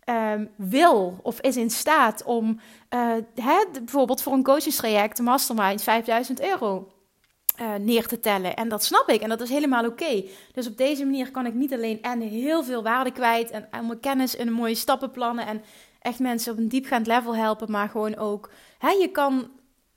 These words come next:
mensen op van alle levels helpen. En, en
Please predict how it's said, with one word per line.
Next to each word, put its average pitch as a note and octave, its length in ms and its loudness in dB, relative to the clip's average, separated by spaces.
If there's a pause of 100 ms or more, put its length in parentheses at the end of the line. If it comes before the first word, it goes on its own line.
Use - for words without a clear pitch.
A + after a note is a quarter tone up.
(360)
mensen D4+ 420 0
op B3+ 140 -2
van C#4+ 180 -4
alle D#4 240 4
levels A#3+ 520 2
helpen. F3 420 -2
En, G#3+ 220 -6
en A3+ 200 -6